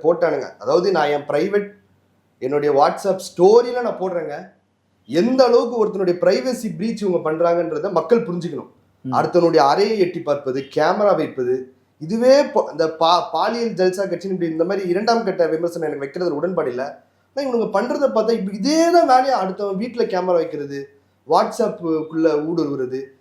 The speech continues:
Speaker 1: இப்படி உள்ள போய் அதை எடுத்து போட்டு இன்னைக்கு எல்லா தோழர்களும் இந்த புத்தகம் எப்பங்க வந்தது, எங்கெங்க கிடைக்கும், எந்த பதிப்பகத்துல இருக்குன்னு போன் மேல போனு தமிழ்நாடு ஃபுல்லா. அந்த தோழர்கள் எல்லாருக்கும் நான் சொல்றது, இருபத்தி ஏழாம் தேதி இந்த புத்தகத்தை நேரடியா தலைவர் எழுச்சி தமிழர்கிட்ட இருந்தே வந்து வாங்கலாம்.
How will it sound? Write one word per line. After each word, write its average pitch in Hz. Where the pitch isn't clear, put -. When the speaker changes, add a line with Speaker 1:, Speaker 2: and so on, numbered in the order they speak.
Speaker 1:
இப்படி 151
உள்ள 233
போய் 214
அதை 170
எடுத்து 185
போட்டு 160
இன்னைக்கு 165
எல்லா 247
தோழர்களும் 233
இந்த 190
புத்தகம் 233
எப்பங்க 269
வந்தது, 220
எங்கெங்க 262
கிடைக்கும், 208
எந்த 254
பதிப்பகத்துல 233
இருக்குன்னு 233
போன் 311
மேல 269
போனு 240
தமிழ்நாடு 196
ஃபுல்லா. 170
அந்த 143
தோழர்கள் 208
எல்லாருக்கும் 190
நான் 139
சொல்றது, 165
இருபத்தி 220
ஏழாம் 185
தேதி 170
இந்த 196
புத்தகத்தை 175
நேரடியா 214
தலைவர் 190
எழுச்சி 220
தமிழர்கிட்ட 220
இருந்தே 202
வந்து 208
வாங்கலாம். 160